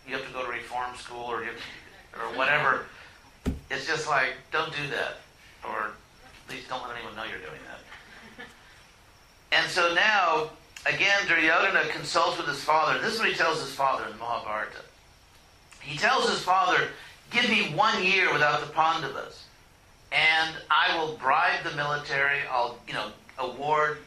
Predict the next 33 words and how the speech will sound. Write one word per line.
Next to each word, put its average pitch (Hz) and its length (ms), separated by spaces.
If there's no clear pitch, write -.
people 143 520
promotions 180 800
and 151 120
this 160 200
and 151 100
that. 151 320
I 143 280
will 143 160
secure 151 600
alliances 160 840
with 147 100
other 156 120
kingdoms. 160 520
If 139 140
I 220 180
just 226 120
have 139 280
one 190 320
year 156 540
and 113 160
with 131 160
all 165 260
the 156 120
facilities 175 720
of 117 120
the 104 60
treasury 180 880
and 123 240
the 123 140
power 165 580
to, 139 240
you 131 60
know, 110 320